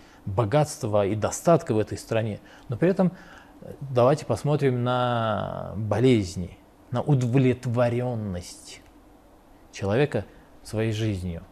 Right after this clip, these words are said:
И тоже посмотрим и проведем опросы, и какую-то статистику составим. Совершенно не сомневаюсь, что Америка займет лидирующие места по недовольству. То есть недовольство не материальной стороной,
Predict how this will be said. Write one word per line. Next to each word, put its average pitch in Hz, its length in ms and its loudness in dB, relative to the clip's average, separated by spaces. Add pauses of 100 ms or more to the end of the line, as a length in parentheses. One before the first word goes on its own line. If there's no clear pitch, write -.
(280)
И 95 100 -12 (200)
тоже 147 240 2
посмотрим 139 640 2
и 127 380 -2
проведем 113 540 -2
опросы, 139 580 0
и - 20 -4
какую-то 110 340 -6
статистику - 640 -8
составим. 95 480 -2 (340)
Совершенно 135 920 2 (240)
не 127 140 0
сомневаюсь, 117 560 2
что - 320 -2 (380)
Америка 113 540 0
займет 104 580 -2
лидирующие 107 720 -2
места 110 520 0
по - 120 -6
недовольству. 101 1000 0 (920)
То 107 100 0
есть 101 180 -4
недовольство 117 880 2
не 110 260 -2
материальной 131 640 4
стороной, 107 520 -2